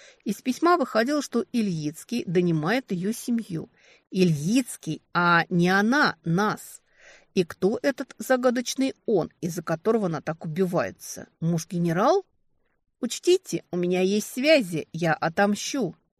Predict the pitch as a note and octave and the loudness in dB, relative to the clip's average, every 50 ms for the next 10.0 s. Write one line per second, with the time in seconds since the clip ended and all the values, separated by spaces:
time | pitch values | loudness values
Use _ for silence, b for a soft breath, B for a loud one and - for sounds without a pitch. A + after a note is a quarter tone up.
0 | _ _ _ _ _ _ - F#4+ D#4+ B3+ - - C4+ C4+ C#4 - - - D4 C4+ | _ _ _ _ _ _ -4 -2 -2 -2 -2 -2 -2 -2 -2 -2 -4 -8 -8 -4
1 | C#4 C4+ C4+ C4+ C4 - _ _ - G3 E3+ - F3+ F3+ E3+ E3+ E3+ F3 - - | -2 2 2 0 0 -2 _ _ -4 -4 -2 -2 -2 -2 0 0 -2 -2 -4 -6
2 | F3 D#3+ - G#3+ B3+ C4 A3 - F3+ E3+ F3 E3 F3 F3 - - G3 F#3+ F3+ - | -8 -4 -2 0 0 0 -2 -2 -4 -4 -4 -4 -6 -6 -6 -4 -4 -2 -2 -4
3 | - _ - - - - - - B B B B B B B B D#3+ D#3 E3 D#3+ | -8 _ -16 -16 -16 -16 -20 -20 B B B B B B B B -2 -2 -2 -2
4 | - - G3 A3 - - - - E3+ F3 E3+ - - - F#3+ F#3 F#3 F3 E3 B2+ | -2 -4 -4 -4 -4 -8 -10 -4 -2 -2 -2 -2 0 0 2 4 4 4 2 0
5 | C3 - - - - b b b b b b _ _ E3 E3+ D#3+ E3 E3 D#3 - | -2 -8 -12 -12 -14 b b b b b b _ _ -4 -2 -2 -2 -2 -4 -4
6 | - E3 D#3+ E3 E3 D#3 - - - F3+ A3 - - _ E3+ F3+ F#3 F#3 F3 E3 | -4 -4 -2 -2 -2 -2 -4 -6 -6 -8 -8 -8 -8 _ -8 -4 -4 -4 -2 -4
7 | D#3+ E3 D#3+ - - - E3 E3 - - b b b b b b b b b b | -6 -6 -8 -10 -12 -12 -12 -12 -14 -16 b b b b b b b b b b
8 | b - G#3 G3 F#3+ - - E4+ F4+ F#4 F4 - - - E4+ D#4 D4 D#4 D4+ C4 | b -4 -2 -2 -2 0 2 4 4 4 4 2 2 2 2 2 2 0 0 4
9 | C#4 D#4 F4+ F#4+ - - G#3 F#3 D#3 D3+ F3+ F#3 F3+ F#3 F3 F3 F#3 F#3 F#3+ | 6 6 6 6 4 0 -2 -2 0 2 2 2 2 2 0 0 -2 -2 -4